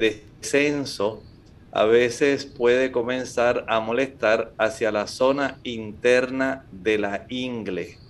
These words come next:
hacia las áreas, especialmente en la dama, hacia la región de los labios, eh, mayores, ahí es que puede sentir una molestia bastante grande.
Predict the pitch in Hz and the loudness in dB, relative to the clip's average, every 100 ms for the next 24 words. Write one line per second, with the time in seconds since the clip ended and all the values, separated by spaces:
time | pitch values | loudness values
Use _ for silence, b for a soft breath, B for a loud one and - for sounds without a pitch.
0 | - 98 - 101 98 90 - - 117 123 | -8 -6 -2 -2 -2 -4 -6 -2 2 2
1 | 135 135 113 104 - - 110 110 117 117 | 2 0 -2 -10 -10 -4 -2 -2 -4 -6
2 | 117 123 107 101 98 98 107 117 120 117 | -4 -2 -2 0 -2 0 -2 -2 -8 -10
3 | - - - - - 98 95 95 95 110 | -16 -20 -20 -20 -10 -2 2 2 0 -2
4 | 101 98 95 92 95 90 98 104 117 107 | 0 2 2 0 -2 -4 -4 -4 -2 -2
5 | 92 - 101 107 110 110 123 131 - - | -2 -6 -4 0 2 2 -2 -6 -10 -20
6 | - 101 101 95 101 113 117 98 135 - | -12 -8 -8 -6 -4 0 0 0 -4 -8
7 | b b - 95 123 151 147 - 120 131 | b b -4 0 2 2 0 2 2 4
8 | 131 107 98 131 139 - 98 110 117 107 | 0 -4 -2 -2 -2 -4 -6 -4 -2 0
9 | 113 113 107 95 - 98 104 110 110 143 | 0 0 0 0 -2 -6 -4 -4 0 0
10 | 170 143 87 | -2 -6 -12